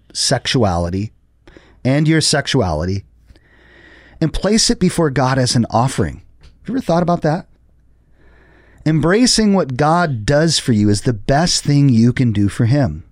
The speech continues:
Don't become so well adjusted to your culture that you fit into it without even thinking. Instead, fix your attention on God. You'll be changed from the inside out. Readily recognize what he wants from you and quickly respond to it.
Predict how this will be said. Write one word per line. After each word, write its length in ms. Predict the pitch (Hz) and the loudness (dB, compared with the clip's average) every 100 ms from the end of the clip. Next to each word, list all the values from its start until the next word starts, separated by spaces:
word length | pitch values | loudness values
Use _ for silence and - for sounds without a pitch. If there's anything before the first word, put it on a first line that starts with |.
| _ _ _ _ _ | _ _ _ _ _
Don't 200 | 185 247 | -4 -2
become 320 | 269 - 220 | -2 0 0
so 180 | - 190 | 2 2
well 320 | 139 143 170 | 2 2 2
adjusted 640 | 156 104 139 156 - 123 | 0 0 0 0 0 -2
to 100 | - | 0
your 140 | 110 110 | 0 -2
culture 640 | - 147 165 - 82 69 - - - - | -2 -2 -2 -2 -4 -6 -10 -12 -14 -6
that 160 | 156 160 | -4 0
you 100 | 139 | 0
fit 320 | - 170 190 | 0 0 2
into 300 | 202 196 135 | 2 2 2
it 120 | 113 | 0
without 280 | 110 127 147 | 0 2 2
even 240 | 143 107 | 2 0
thinking. 640 | 95 - 147 147 - - - _ - - - - - _ | -2 -2 0 0 -4 -8 -16 _ -20 -20 -20 -20 -20 _
Instead, 640 | 131 123 - 170 165 170 151 | -2 0 0 0 0 -2 -4
fix 380 | - 131 131 - | -6 -4 -2 0
your 100 | 170 | 0
attention 460 | 175 - 123 113 117 | 0 -2 -2 0 0
on 120 | 110 | 0
God. 400 | 101 90 76 - - _ _ _ - | 0 -2 -2 -8 -16 _ _ _ -8
You'll 160 | - 151 | -2 0
be 140 | 180 | 0
changed 640 | 160 - 165 156 110 82 - | 0 0 2 2 0 -4 -6
from 160 | 131 | -4
the 160 | 117 120 | -2 0
inside 420 | 131 127 135 113 | 0 0 0 0
out. 180 | 107 92 | 0 -2
Readily 540 | 104 120 180 247 220 175 | -2 -2 0 2 2 2
recognize 880 | 131 135 165 - 117 117 92 82 - | 2 2 0 -2 -2 0 0 -2 -2
what 100 | 104 | -2
he 80 | 101 | 0
wants 320 | 110 131 - | 0 0 -2
from 180 | 90 71 | -6 -6
you 140 | 58 - - - | -8 -14 -16 -4
and 140 | 131 - | -4 -2
quickly 340 | 185 - 143 | -4 -2 0
respond 500 | 113 - 139 165 175 | 0 -2 0 0 0
to 100 | - | -4
it. 180 | 76 - | -12 -8